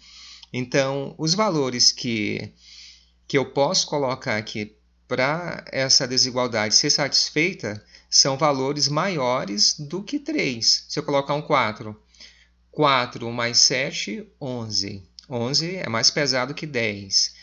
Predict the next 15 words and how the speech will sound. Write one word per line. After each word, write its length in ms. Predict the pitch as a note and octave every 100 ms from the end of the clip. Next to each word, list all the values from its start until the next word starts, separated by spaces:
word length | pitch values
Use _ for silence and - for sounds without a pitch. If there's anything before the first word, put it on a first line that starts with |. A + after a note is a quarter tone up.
| -
Se 160 | - D3
eu 80 | C#3+
colocar 520 | D3 C3+ C#3 - C#3+
um 80 | D3
cinco, 460 | - D#3 C#3+ A2
cinco 380 | A2+ - D3 D3
mais 180 | A#2+ C3
sete, 320 | D3 C#3 -
doze. 640 | A#2+ A2 C3 B2 G#2+ G2+ F#2+ - -
Doze 420 | G#2+ A2 B2+ C#3+
é 40 | A#2+
mais 240 | A#2+ A#2+
pesado 460 | B2+ A2+ A2+ A2+ -
que 100 | A#2+
dez. 600 | G2+ G2 G#2 G2+ -